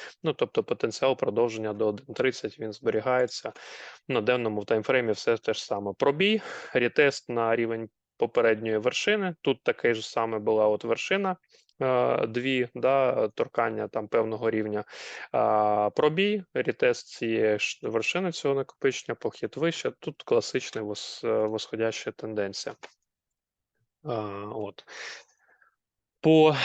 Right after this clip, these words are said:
е, по японській єні, да, долар, японська єна. Тут прям, а, восходящий тренд по долару, тобто єна поки показує дуже сильну слабкість. У нас по єні йде,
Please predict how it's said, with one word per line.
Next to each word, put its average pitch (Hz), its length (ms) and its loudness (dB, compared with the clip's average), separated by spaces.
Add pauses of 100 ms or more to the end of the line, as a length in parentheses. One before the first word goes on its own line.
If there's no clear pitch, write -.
(260)
е, 131 460 4 (640)
по 127 340 4 (880)
японській 135 640 -2
єні, 113 240 -6
да, 127 140 0
долар, 117 320 2
японська 113 480 -2
єна. 107 300 -2
Тут 151 220 0
прям, 120 300 0 (640)
а, 113 340 2
восходящий 120 600 2
тренд 113 280 -2
по 139 140 2
долару, 113 520 0
тобто - 280 -2
єна 123 300 2
поки 117 280 2
показує 113 500 0
дуже 117 280 -4
сильну 117 340 -2
слабкість. 113 640 -2
У 127 40 -8
нас 120 180 -4
по 123 160 -2
єні 117 300 0
йде, 107 520 6